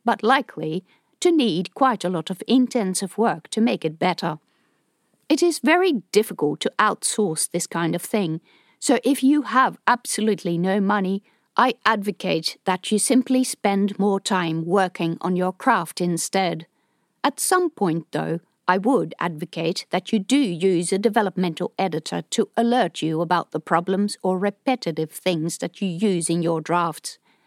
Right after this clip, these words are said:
If a developmental editor tells you that they would like to see more depth in the characters, it is highly likely that this not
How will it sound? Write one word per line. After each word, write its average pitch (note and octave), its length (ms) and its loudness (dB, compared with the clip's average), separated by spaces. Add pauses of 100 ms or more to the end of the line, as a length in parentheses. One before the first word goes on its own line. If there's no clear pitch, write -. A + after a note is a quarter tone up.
(440)
If F#3 240 2
a G#3 60 0
developmental F3+ 840 -2
editor F#3 360 -2
tells F3 440 -4
you F#3+ 220 0 (260)
that G3+ 220 -2
they E3+ 180 2
would F3 220 -2
like E3 180 2
to - 100 -8
see F#3 220 0
more F3+ 320 2 (100)
depth F3+ 360 -2
in G#3+ 80 0
the G#3 80 -2
characters, D#3+ 680 -6 (380)
it - 100 0
is - 220 0
highly C#4 240 4
likely G3 600 0 (180)
that - 200 -2
this - 340 0 (100)
not F3+ 220 2